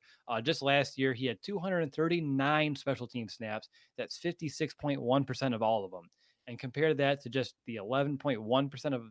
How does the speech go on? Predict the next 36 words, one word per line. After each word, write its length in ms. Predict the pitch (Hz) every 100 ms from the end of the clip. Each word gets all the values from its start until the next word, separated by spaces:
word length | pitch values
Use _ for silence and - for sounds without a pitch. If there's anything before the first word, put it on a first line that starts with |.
| -
the 140 | 120
offensive 440 | 123 120 131 110 104
snap 360 | 123 123 123 - _ _ _
that 80 | 117
he 60 | 113
had 100 | 110
last 300 | 135 147 -
year, 240 | 156 143 _ _
which 140 | 123 113
ranks 320 | 113 113 - - -
fourth 300 | 123 127 120
at 140 | 104
the 40 |
position. 380 | 107 104 104 - - _ _ _ _ -
Now, 120 | 120
we 100 | 156
have 80 | 202
seen 280 | - 170 165
what 100 | 143
I'm 100 | 170
gonna 120 | 208
call 260 | - 185 190
many 300 | 143 190 233
flashes 560 | 196 185 127 113 107
out 160 | 113 117
of 40 |
him, 300 | 120 123 131
uh, 220 | 120 117 113
being 240 | 131 131
able 220 | 131 123
to 80 | 120
contribute 480 | 127 - 147 170 156
on 100 | 143
offense 400 | 135 135 135 113
as 140 | 104
well. 340 | 110 123 123